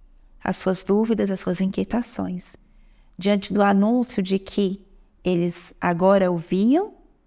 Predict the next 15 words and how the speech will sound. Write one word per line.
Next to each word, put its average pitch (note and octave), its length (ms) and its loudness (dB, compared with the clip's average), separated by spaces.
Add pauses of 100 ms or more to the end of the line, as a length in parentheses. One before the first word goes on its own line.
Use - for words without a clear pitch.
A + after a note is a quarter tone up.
(420)
e A3 380 -2 (200)
dentro G3 300 0
de G3+ 140 2
pouco F3 340 -2
já F3+ 160 0
não F3 180 0
o E3+ 40 -4
veriam F3+ 380 -2
mais. - 580 -6 (1700)
Os F#3+ 120 0
apóstolos F#3+ 440 0
estavam F#3+ 240 0
confusos. - 1040 -4 (1700)
E G#3+ 100 4
Jesus, A3 760 0